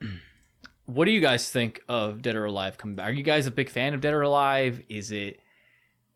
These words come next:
do you care if it makes a comeback or not? Like, what, what is your experience of Dead or Alive? Um, if you want, you guys wanna comment about that, 'cause I know most people know Ninja Gaiden, but not everyone knows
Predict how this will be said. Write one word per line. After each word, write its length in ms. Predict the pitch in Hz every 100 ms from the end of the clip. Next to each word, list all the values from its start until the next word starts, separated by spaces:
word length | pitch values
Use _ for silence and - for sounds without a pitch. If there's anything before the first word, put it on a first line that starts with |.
| _ -
do 80 |
you 40 | 107
care 260 | - 165 196
if 60 |
it 60 | 202
makes 200 | 185 175
a 40 |
comeback 460 | 165 170 156 147 -
or 80 | 151
not? 420 | 143 139 139 -
Like, 240 | 117 107
what, 220 | 117 143
what 220 | 127 127 127
is 200 | 117 113
your 220 | 120 113
experience 420 | 107 - 107 104
of 60 | 110
Dead 120 | 107
or 80 | 101
Alive? 440 | 95 85 90 - _ _
Um, 440 | 95 85 82 131 -
if 100 | 104
you 60 |
want, 140 | 101 101
you 60 |
guys 100 | 101
wanna 140 | 98 92
comment 380 | 104 95 95 101
about 260 | 98 90
that, 240 | - 90 - _
'cause 120 | -
I 60 | 107
know 160 | 127
most 420 | 120 120 139 139 -
people 260 | 120 107
know 260 | 104 104 98
Ninja 240 | 98 104
Gaiden, 340 | 104 95 95 104
but 160 | 92
not 260 | 95 123 -
everyone 460 | 120 110 104 98 92
knows 400 | 95 92 - -